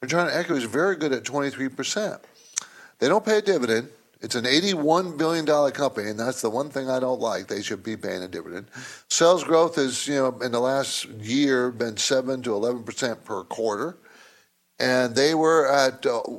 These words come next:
almost three hundred dollars a share. Well, they were over three hundred dollars a share a couple years ago, two thousand twenty-one. Today, they're at seventy-one eighty-one. I, and it's been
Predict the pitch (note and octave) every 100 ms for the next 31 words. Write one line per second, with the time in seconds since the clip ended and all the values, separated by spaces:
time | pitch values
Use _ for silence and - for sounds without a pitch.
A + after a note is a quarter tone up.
0 | G#2+ - - C#3 D#3 D3 C3+ - C#3 D3+
1 | D3 C#3+ C3 C3 C#3 A#2+ A2 - F3 F#3+
2 | D#3 D#3 D#3+ - _ _ _ G2+ B2 B2
3 | A#2 B2 E3+ D3+ G2+ B2 A2+ A2+ G#2 G#2
4 | G#2+ F#2 G2 A#2+ A2 G2 - B2 A2+ G#2+
5 | E3+ F#3+ A#2 B2 C3 D#3 - _ _ -
6 | A#2 A#2+ G#2+ G2+ A#2 A2 G2+ A#2+ D#3 C#3+
7 | C#3+ - - _ - B2 B2+ G#2 G#2+ G2
8 | - C#3+ B2+ B2+ A#2 A#2 A#2 A2+ - A2+
9 | A2 G2 D2 - _ _ _ _ _ _
10 | _ _ _ _ _ _ _ _ _ F#2+
11 | G2 G#2+ G#2+ A#2 A2 A2 - A#2+ A2